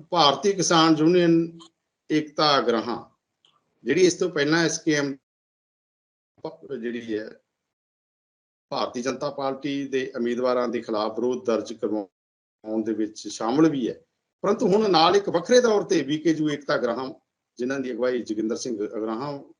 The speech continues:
ਹੋਰਾਂ ਦੇ ਕੋਲ ਹੈ, ਉਹਨਾਂ ਵੱਲੋਂ ਅੱਜ ਇੱਕ ਫੈਸਲਾ ਲਿਆ ਗਿਆ ਹੈ ਕਿ ਪੰਜਾਬ ਦੇ ਖੇਤੀਬਾੜੀ ਮੰਤਰੀ ਗੁਰਮੀਤ ਸਿੰਘ ਖੁੱਡੀਆ ਤੇ ਕੈਬਨਿਟ ਮੰਤਰੀ ਮੀਤ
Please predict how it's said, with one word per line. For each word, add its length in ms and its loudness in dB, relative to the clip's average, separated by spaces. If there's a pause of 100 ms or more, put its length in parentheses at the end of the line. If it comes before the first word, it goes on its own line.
(260)
ਹੋਰਾਂ 160 -4
ਦੇ 100 -6
ਕੋਲ 320 -6
ਹੈ, 120 -2
ਉਹਨਾਂ 260 -6
ਵੱਲੋਂ 240 0
ਅੱਜ 120 -4
ਇੱਕ 120 -8
ਫੈਸਲਾ 400 -2
ਲਿਆ 220 -2
ਗਿਆ 160 -4
ਹੈ 180 -10 (840)
ਕਿ 380 0
ਪੰਜਾਬ 400 4
ਦੇ 100 0
ਖੇਤੀਬਾੜੀ 540 0
ਮੰਤਰੀ 480 -6
ਗੁਰਮੀਤ 340 0
ਸਿੰਘ 340 -6
ਖੁੱਡੀਆ 460 -4 (420)
ਤੇ 80 -6
ਕੈਬਨਿਟ 480 0
ਮੰਤਰੀ 380 -6
ਮੀਤ 320 -2